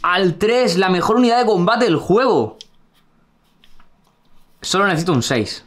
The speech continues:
Solo necesito un seis. Solo un seis. Y que Manolo falle.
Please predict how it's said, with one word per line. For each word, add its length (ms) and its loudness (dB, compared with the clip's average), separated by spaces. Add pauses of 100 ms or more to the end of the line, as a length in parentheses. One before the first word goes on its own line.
(360)
Solo 460 0
necesito 680 -2
un 160 2
seis. 460 -4 (1000)
Solo 500 -2
un 100 2
seis. 420 -2
Y 100 0
que 100 0
Manolo 280 2
falle. 300 -2